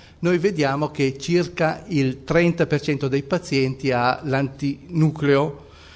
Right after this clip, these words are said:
e l'antimuscolatura liscia. Se voi guardate in, in, in, in basso, vedete che il pattern, eh, omogeneo e V G T, che sono quelli della autoimmune, non sono mai presenti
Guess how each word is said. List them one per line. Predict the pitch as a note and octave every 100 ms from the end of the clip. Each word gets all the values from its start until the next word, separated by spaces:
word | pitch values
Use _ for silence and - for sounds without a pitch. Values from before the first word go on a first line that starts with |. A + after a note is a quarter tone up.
| - -
e | D#3 D3+ E3+
l'antimuscolatura | D3+ D#3 D#3+ D3+ D#3+ D#3 - D#3 C#3+ D3 C#3
liscia. | A#2+ A2+ A2 C3 C3+ D3+ - - - -
Se | - F#3+
voi | A#3+
guardate | G#3+ E3+ F3+ F3
in, | E3+ E3
in, | F3+ D#3 D3+ C#3+ C#3+ D3 - -
in, | G3+ C#3 C3+ D3 F3 C#3+ D#3 E3+ E3+ - - - - - - -
in | G#3+ C#3+ C#3+
basso, | D3 A#2+ A#2 E3
vedete | D#3+ F#3+ G3+ E3 -
che | - C#3+ C#3+ - -
il | D#3 - - - - -
pattern, | F#3+ F#3 - C#3+ B2+ D3+
eh, | D3 B2+ -
omogeneo | D#3+ D#3 C3+ D#3+ D3 A#2+ A2+ -
e | F3 B2+
V | A2+ D#3+
G | D#3+ E3+
T, | C3 A2+
che | B2+
sono | B2+
quelli | F3 E3+ D3
della | C3 B2+ A#2+ B2 -
autoimmune, | D#3+ E3 E3 G#3 F#3 F3+ F#3 F#3+ -
non | D#3+ F3 G3
sono | - A#3 A3+
mai | E3+ F3+ F#3 C#3 -
presenti | B2+ A2+ B2 A#2 A2 - -